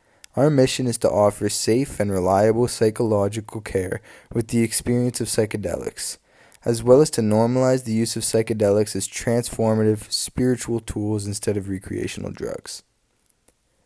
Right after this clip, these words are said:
Psychedelics can help victims of addictions, P T S D, terminal illnesses, depressive and anxiety disorders overcome their mental complications after only one experience.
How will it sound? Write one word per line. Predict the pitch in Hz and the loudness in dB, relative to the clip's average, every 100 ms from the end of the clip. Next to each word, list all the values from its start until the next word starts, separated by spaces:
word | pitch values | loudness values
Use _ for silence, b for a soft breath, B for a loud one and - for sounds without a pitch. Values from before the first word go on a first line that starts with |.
| _ | _
Psychedelics | - - - 147 123 110 117 | -2 0 2 4 4 4 2
can | - 117 | -2 -4
help | 110 104 | -2 -2
victims | 113 113 113 123 117 | 0 -2 -2 -6 -2
of | |
addictions, | 104 95 101 110 - 131 127 131 | -2 0 2 2 0 -6 -4 -6
P | - - 127 | -10 -10 -8
T | 123 127 | -6 0
S | 123 117 | 0 0
D, | - 110 107 110 b b b | -6 -4 -2 -4 b b b
terminal | - 135 135 131 | 0 2 2 2
illnesses, | 98 117 117 - 113 113 - | 2 0 0 0 0 0 -4
depressive | - 110 - 123 - 120 | -8 -4 4 4 4 -2
and | 117 | -2
anxiety | 117 113 107 107 | 0 2 2 2
disorders | 104 101 - 104 104 101 - - B B | -2 -6 0 2 2 0 -2 -8 B B
overcome | 113 113 113 104 107 101 | 0 2 2 2 0 2
their | 92 | 0
mental | 92 95 101 | 0 0 -2
complications | 107 95 107 - 95 95 95 69 | -2 -2 -4 0 0 0 -4 -2
after | 101 - 104 | -2 0 0
only | 110 113 | 0 0
one | 113 107 110 117 113 110 | -2 0 2 2 2 -2
experience. | 98 - - 101 90 - - - | -4 -8 -6 -4 -4 -8 -14 -16